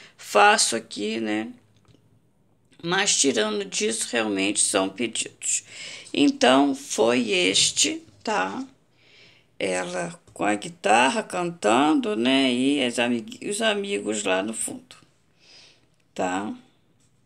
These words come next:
O próximo foi essa bailarina aqui. Eu não tô mostrando pela ordem que eu colori,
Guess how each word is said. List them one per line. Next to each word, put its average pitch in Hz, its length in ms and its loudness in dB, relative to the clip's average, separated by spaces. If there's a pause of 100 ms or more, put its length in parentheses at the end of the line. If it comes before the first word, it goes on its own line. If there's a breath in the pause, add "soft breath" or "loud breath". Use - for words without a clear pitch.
(580 soft breath)
O - 160 -4
próximo 233 680 4
foi 208 280 6
essa 202 260 4
bailarina 196 760 0
aqui. 285 420 -2 (360 loud breath)
Eu - 140 2
não 294 140 4
tô 294 160 -2
mostrando 254 640 2
pela 233 380 6
ordem 226 500 2
que - 240 -2
eu 269 220 6
colori, 240 760 2